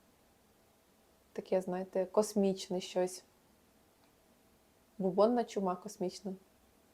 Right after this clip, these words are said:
Але це класно, це не, це дуже неочікувано. Тоже Кет. Це вона прозора чи намальована? Джулія Фокс. Як добре, що я долистала до цього моменту. Вона вирішила цього разу перевершити Б'янку.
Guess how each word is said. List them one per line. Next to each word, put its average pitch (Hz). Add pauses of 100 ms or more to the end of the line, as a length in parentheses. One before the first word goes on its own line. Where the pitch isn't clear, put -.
(460)
Але 190
це 190
класно, 180
це 202
не, 220
це 214
дуже 208
неочікувано. 185
Тоже 254
Кет. 190 (300)
Це 220
вона 208 (160)
прозора 208
чи 294
намальована? 202 (260)
Джулія 208
Фокс. -
Як 220
добре, 214
що 214
я 208
долистала 190
до 196
цього 190
моменту. 180 (320)
Вона 208
вирішила 233
цього 208
разу 233 (500)
перевершити 202
Б'янку. 185